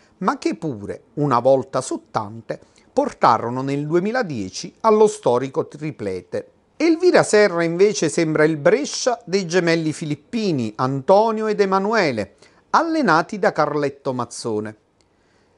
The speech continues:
Più che la classe di Robby Baggio a fine carriera,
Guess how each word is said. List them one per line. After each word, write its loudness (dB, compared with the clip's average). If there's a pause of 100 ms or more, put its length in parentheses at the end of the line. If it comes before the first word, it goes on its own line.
(260)
Più 4
che 2
la 2
classe 2
di -8
Robby 0
Baggio 0
a -6
fine -10
carriera, -6